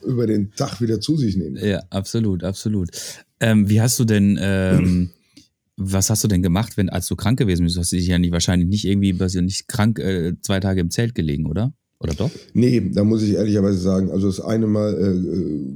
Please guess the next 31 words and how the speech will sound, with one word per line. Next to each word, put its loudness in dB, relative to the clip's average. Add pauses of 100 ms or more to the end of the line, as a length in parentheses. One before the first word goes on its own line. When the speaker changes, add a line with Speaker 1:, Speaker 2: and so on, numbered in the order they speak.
Speaker 1:
Grüße -2
gehen 0
noch 2
mal 4
raus, 0
äh, 0
der 2
Kollege 2
weiß 2
Bescheid. 0
<clears throat> -16
Der 4
hat 0
mich 0
wirklich 0
bemuttert, 2
äh, -2
sondern 2
im, -2
im 2
besten -2
oder 2
bevätert -2
im, -2
Speaker 2:
Mhm. 0 (160)
Speaker 1:
im 0
besten 0
Sinne 0
für -4
zwei -6
Tage. -4